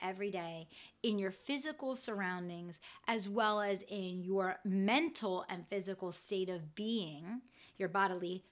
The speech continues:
you know, function, your ability to be here, your ability to be processing and listening to what I'm sharing with you here today, your ability to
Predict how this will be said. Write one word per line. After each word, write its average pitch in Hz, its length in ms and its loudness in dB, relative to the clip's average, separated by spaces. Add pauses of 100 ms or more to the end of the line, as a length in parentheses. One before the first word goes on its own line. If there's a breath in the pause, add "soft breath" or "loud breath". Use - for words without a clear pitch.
you 208 120 0
know, 180 280 0
function, 277 400 2
your 208 220 2
ability 240 460 2
to 202 200 0
be 226 260 0
here, 226 220 0
your 196 160 4
ability 226 320 0
to 208 80 0
be 190 140 0
processing 240 760 -2
and 196 160 -2
listening 262 400 2
to 202 80 2
what 196 100 0
I'm 196 100 -2
sharing 254 380 0
with 220 180 -2
you 185 80 -2
here 175 180 -4
today, 180 200 -4
your 208 160 2
ability 233 380 0
to 202 280 2